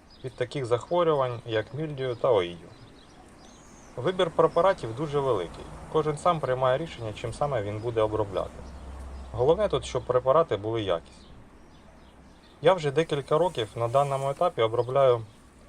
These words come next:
фальконом п'ять мілілітрів на десять літрів води від оїдіуму та танусом п'ять грам на десять літрів води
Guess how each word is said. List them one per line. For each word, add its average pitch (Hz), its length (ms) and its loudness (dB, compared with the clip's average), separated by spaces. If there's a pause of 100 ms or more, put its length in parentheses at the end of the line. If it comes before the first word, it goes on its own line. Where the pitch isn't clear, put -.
(380)
фальконом 165 560 2 (480)
п'ять 139 220 4
мілілітрів 131 600 -6 (1000)
на 120 100 2
десять 120 360 0
літрів 113 360 0
води 110 380 -2 (140)
від 113 200 -2
оїдіуму 104 680 -2 (240)
та 185 100 2
танусом 101 640 4
п'ять 107 140 2
грам 127 220 2
на 104 100 2
десять 104 340 -6
літрів 98 300 -4
води 92 320 -8